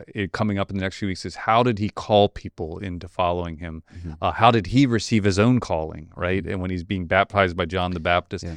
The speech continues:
Speaker 1: it's gonna be a lot of fun these next couple weeks. And then we're y-, gonna take some time to look at his miracles. I mean, John records seven miracles John calls them signs.
Speaker 2: Mm-hmm.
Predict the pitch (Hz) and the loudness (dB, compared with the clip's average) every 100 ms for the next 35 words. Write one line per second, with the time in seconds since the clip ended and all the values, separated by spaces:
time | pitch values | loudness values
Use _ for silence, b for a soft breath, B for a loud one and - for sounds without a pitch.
0 | - - 123 110 92 87 98 110 104 - | -12 0 2 4 2 6 8 8 6 2
1 | 107 101 92 95 - 104 98 104 - b | 2 2 0 -4 -4 -2 -2 -2 -8 b
2 | b b 107 107 165 170 151 143 117 139 | b b -2 2 4 4 4 2 4 4
3 | 123 147 - 123 127 127 113 117 - 107 | 6 2 2 -2 2 4 4 2 2 2
4 | 104 101 110 147 123 87 82 95 90 104 | 2 2 2 2 0 -2 -2 -2 0 4
5 | 104 117 101 - 107 90 - 107 107 98 | 6 4 2 2 2 2 2 2 2 0
6 | 104 110 107 90 95 92 95 104 90 82 | 0 0 -4 -4 -2 -2 -4 -4 -4 -6
7 | 80 - 87 87 110 151 - 87 | -12 -10 -8 -10 -12 -14 -14 -12